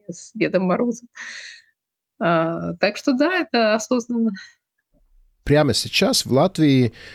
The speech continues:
Speaker 2: одна из самых больших, э, организаций, которая работает для помоги Украины, э, собирают, э,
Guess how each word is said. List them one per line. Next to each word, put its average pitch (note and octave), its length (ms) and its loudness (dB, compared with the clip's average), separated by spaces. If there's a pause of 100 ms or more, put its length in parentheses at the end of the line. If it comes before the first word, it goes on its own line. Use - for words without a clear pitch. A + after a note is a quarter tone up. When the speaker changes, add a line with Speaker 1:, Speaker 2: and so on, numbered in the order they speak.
(160)
Speaker 2:
одна A2+ 540 2
из G2+ 180 2 (240)
самых B2 400 0
больших, G2+ 580 0
э, F#2+ 180 2
организаций, G2+ 800 2
которая G2 640 2 (460)
работает G#2 680 2
для F#2+ 140 -2
помоги G#2 600 2
Украины, C#3+ 640 2 (460)
э, G#2 320 2
собирают, A#2 760 2
э, G2+ 360 2